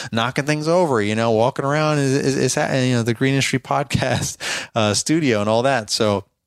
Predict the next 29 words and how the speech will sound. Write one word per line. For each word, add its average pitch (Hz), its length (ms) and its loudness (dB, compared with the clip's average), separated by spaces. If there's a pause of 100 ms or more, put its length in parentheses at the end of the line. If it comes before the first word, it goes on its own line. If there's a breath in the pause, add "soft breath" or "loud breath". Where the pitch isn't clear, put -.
(640)
it's - 140 -2
gonna 151 140 0
be 143 100 2
a 123 40 2
great 113 240 0
time. 107 300 0
We're, 104 200 0
I'm 101 160 -2
excited. 113 520 0
Again, 110 320 -2
all 131 260 2
that 143 160 0
information 117 560 0
is 104 220 0 (100)
also 123 520 2
in 98 160 -2
the 98 100 0
Road 98 240 0
to 104 100 -4
the 95 100 2
G 98 200 0
I 92 100 2
E 95 220 0
Facebook - 640 -2 (160)
page, 107 420 -2 (340 loud breath)
uh, 101 200 0
group. 123 340 0
I 127 60 0
mean, 135 240 0